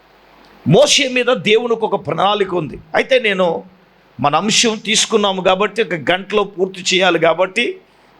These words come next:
కట్టే కొట్టే తెచ్చన్నట్లుగా చెప్తాను, మీరు అర్థం చేసుకోవడానికి ప్రయత్నం చేయండి.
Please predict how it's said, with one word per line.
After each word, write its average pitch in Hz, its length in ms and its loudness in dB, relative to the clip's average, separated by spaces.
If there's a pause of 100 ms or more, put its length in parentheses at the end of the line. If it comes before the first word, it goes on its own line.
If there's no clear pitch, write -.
(140)
కట్టే 247 640 -2
కొట్టే 220 360 2
తెచ్చన్నట్లుగా 202 760 0
చెప్తాను, 185 600 -2 (360)
మీరు 170 120 2
అర్థం 190 380 -2
చేసుకోవడానికి 190 640 0
ప్రయత్నం 165 540 -2
చేయండి. 127 400 -4